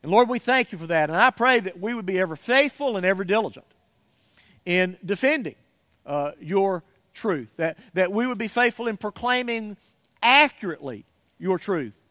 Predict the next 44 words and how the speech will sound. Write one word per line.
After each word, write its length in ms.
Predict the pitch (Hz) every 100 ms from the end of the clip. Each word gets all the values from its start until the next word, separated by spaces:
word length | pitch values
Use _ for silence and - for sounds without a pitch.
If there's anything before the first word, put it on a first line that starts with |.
| -
Again, 380 | 165 175 214 151 _ _ _
so 320 | - 220 208
that 320 | 190 202 202
those 280 | 202 220 208
who 120 | 226
believe 540 | 185 226 226 302 330 - _ _ -
would 100 | 170
be 120 | 170
encouraged 520 | 151 214 233 294 -
and 80 | 139
strengthened, 480 | - 220 247 262 175
and 100 | 139
those 320 | 180 185 175
that 180 | 175 - -
have 200 | - 233
not 280 | 220 294 285
yet 200 | 190 170
believed, 460 | 170 170 135 - _ _ _ -
that 120 | 160
they 140 | 202
would 220 | 220 208 -
come, 520 | - 254 214 143 123 _ _ -
uh, 180 | 156 151
to 160 | -
faith 440 | 165 208 180 143 -
through 240 | 170 160
this 240 | 151 160 - _
imperishable 720 | - 165 - 208 208 190 170 175
seed 560 | - 208 196 160 143
of 280 | - 151 143 _ _ _ -
the 140 | 143
new 160 | 151 143
birth, 300 | 139 110 -
that 180 | 143 143 _ _
by 200 | 156 190
that 300 | 196 208 202
new 180 | 190 202
birth, 320 | 185 185 143 -
by, 200 | 160 151 _
by 140 | 147 175
your 220 | 175 269
work 280 | 262 277 -
in 140 | 247
them, 320 | 247 247 117